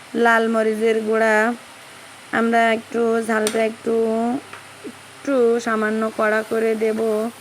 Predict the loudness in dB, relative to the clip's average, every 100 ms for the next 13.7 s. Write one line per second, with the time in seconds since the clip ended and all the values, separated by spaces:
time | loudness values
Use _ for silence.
0 | -20 -20 -20 -20 -20 -16 -6 -4 -2 -2
1 | 0 0 2 2 0 -2 -4 -2 -2 -2
2 | -2 0 0 -2 -2 -2 -2 -2 -2 0
3 | -2 -2 0 0 -2 -2 -2 -2 -2 0
4 | 0 0 -2 -4 -2 -4 -4 -4 -4 -4
5 | -6 -8 -8 -6 -4 -2 -2 -2 -4 -4
6 | -4 -4 -4 -2 0 0 -4 -10 -20 -20
7 | -20 -20 -20 -20 -20 -18 -18 -18 -12 -4
8 | -2 2 2 2 2 4 2 0 0 0
9 | 0 2 4 2 2 2 2 0 -2 -10
10 | -20 -20 -8 -8 -4 -4 -2 -4 -2 -4
11 | -2 0 0 0 -2 -4 -4 -4 -4 -2
12 | 0 0 -2 -4 -4 -4 -6 -6 -6 -6
13 | -4 -4 -4 -4 -4 -4